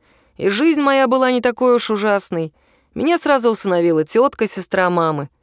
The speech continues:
Своих детей она не родила, с мужем тоже как-то не сложилось, так что вся ее нерастраченная любовь досталась мне. И этого было немало, поверь. Но детские лагеря я с тех пор терпеть не могу.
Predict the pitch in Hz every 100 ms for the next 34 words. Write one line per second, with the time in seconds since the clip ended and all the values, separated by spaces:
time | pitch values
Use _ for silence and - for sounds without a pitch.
0 | _ _ _ - 165 180 170 180 196 180
1 | 180 175 175 170 170 185 233 220 - 180
2 | 254 185 151 196 247 214 208 - 190 175
3 | 165 156 147 113 98 - - - - -
4 | 339 - 254 - 269 277 226 202 185 180
5 | 202 226 - 175 170 160 196 185 170 -
6 | 185 196 - 190 233 240 - _ _ _
7 | _ _ _ _ 143 170 175 175 165 160
8 | 175 185 175 175 190 175 98 - 139 147
9 | 165 - _ _ _ _ _ _ _ -
10 | 190 170 170 160 - 160 156 156 165 190
11 | 165 147 147 - 160 - 165 156 143 -
12 | 123 123 120 -